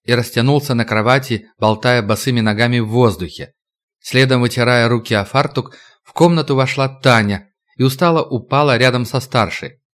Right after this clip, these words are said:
Маляренко улыбнулся. «Лиха беда начала». Семейный совет прошел лежа на кровати, в теплой, дружественной атмосфере. «Да, я с тобой согласна.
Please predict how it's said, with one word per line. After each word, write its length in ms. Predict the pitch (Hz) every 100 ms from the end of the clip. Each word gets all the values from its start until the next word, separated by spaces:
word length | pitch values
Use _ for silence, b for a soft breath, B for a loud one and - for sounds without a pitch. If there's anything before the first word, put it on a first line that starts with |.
| _ _ -
Маляренко 720 | 123 113 113 151 139 139 -
улыбнулся. 760 | 135 123 120 120 107 - 95 _ _ _ _ _
«Лиха 460 | - 92 135 135 131
беда 380 | 120 143 110 104
начала». 680 | 113 131 - 95 82 76 - _ _ _ _ _ _ _ -
Семейный 420 | - 139 143 131
совет 380 | 127 123 156 165
прошел 480 | 113 117 - 156 147 B B B
лежа 260 | 120 139 131
на 120 | 131
кровати, 600 | 135 120 110 92 - 73 b b _ -
в 80 |
теплой, 520 | - 135 160 147 127 - _ -
дружественной 680 | 104 139 131 131 - 123
атмосфере. 840 | 123 - - 120 117 - 107 87 - _ _ _ _ _ _ _ _ -
«Да, 360 | 170 147 - B B B _
я 280 | 143 190 180
с 100 | -
тобой 340 | - 165 170 160
согласна. 640 | - 143 135 98 - 85